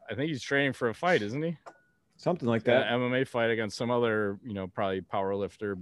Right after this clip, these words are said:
Speaker 2: Darius
Speaker 1: dude.
Speaker 2: Pujanowski.
Speaker 1: Uh, I, no, you wouldn't wanna put him against Marius. He's gonna get fucked up, 'cause Marius
Speaker 2: Nice.
Speaker 1: has a lot of experience right now.
Speaker 2: He does, yeah.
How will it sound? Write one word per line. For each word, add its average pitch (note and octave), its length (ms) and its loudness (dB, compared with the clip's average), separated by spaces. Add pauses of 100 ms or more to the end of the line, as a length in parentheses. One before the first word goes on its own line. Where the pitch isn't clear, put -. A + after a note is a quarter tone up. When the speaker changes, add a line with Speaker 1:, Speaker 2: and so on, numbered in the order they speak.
Speaker 2:
Darius F#3+ 400 6
Speaker 1:
dude. F#3 80 -10
Speaker 2:
Pujanowski. F3 1120 2
Speaker 1:
Uh, B2 40 0
I, C3 340 8
no, C#3+ 540 6
you B2 140 2
wouldn't C#3 180 -2
wanna A#2+ 140 0
put A2 160 0
him A#2+ 160 0
against G2 300 -6
Marius. G2 500 -2
He's A#2+ 200 -4
gonna C3+ 120 0
get A2+ 140 -2
fucked A2 300 -4
up, A2+ 200 2
'cause G#2 140 -6
Marius C#3+ 380 6
Speaker 2:
Nice. A#2+ 80 0
Speaker 1:
has G2+ 60 -6
a A2+ 60 -2
lot G#2+ 200 -2
of G2+ 60 -2
experience G2+ 640 -6
right F#2 140 -10
now. F#2+ 240 -10
Speaker 2:
He F#2+ 100 -8
does, E2 320 -6
yeah. A#1 180 -10